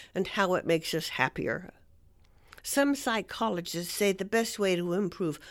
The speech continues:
quality of life is to keep a gratitude journal and every day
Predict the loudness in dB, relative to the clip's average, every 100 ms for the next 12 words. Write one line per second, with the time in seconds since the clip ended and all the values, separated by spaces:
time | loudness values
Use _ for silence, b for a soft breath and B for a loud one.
0 | B -20 0 2 4 2 -2 -4 -6 -6
1 | -4 -2 -4 -6 -16 -20 B B B -2
2 | 0 -2 0 -2 -2 -2 2 2 -2 -4
3 | -4 -4 -2 0 2 0 -6 -14 _ b
4 | b -4 -2 -4 _ 2 2 0 -4 -2
5 | 0 2 0 -2